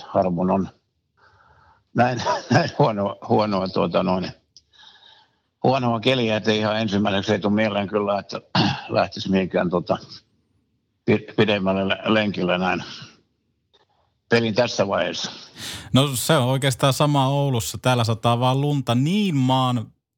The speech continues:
Speaker 2: sanonko mitä, mutta että kova on myrsky täälläkin.
Speaker 1: No okei, no niin, se on näköjään sitten, että koko länti-, läntinen rannikko saanut vähän kyytiä. Kyllä tuossa eilen jo kattelin vähän, kun tuota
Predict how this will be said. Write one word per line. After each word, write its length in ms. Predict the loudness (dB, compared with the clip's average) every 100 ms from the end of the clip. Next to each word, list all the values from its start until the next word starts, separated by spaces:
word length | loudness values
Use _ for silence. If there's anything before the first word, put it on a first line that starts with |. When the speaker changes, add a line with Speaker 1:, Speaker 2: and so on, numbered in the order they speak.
| _
Speaker 2:
sanonko 400 | -2 0 2 2
mitä, 440 | 2 2 0 0 0
mutta 360 | -2 -6 -4
että 260 | -4 -2 -2
kova 300 | 2 2 2
on 160 | 2 2
myrsky 360 | 0 -2 -4
täälläkin. 640 | -2 -2 -2 -6 -12 -20 _ _ _ _ _ _ _ -6
Speaker 1:
No 140 | -2
okei, 440 | 0 0 0 -2 -10 -12 -4
no 160 | -2
niin, 260 | 0 0 -2
se 140 | -2
on 100 | -2
näköjään 420 | -2 0 0 0
sitten, 280 | -2 -2 -2
että 220 | 0 -2 -2 -8 -10 -10 -12 -12 -12 -12 -14 -18 -18 0
koko 320 | 2 4 2
länti-, 300 | 2 -2 -2 2
läntinen 480 | 2 2 2 2
rannikko 400 | 2 0 0 0
saanut 320 | 2 2 2 0
vähän 200 | 0 2
kyytiä. 440 | 0 0 0 0
Kyllä 340 | 0 0 -2 -4 -8 -14 -6
tuossa 300 | -4 0 0 0 2
eilen 280 | 2 2
jo 120 | 0 0
kattelin 400 | -2 0 0 0
vähän, 200 | 0 0
kun 160 | -2
tuota 280 | -2 -4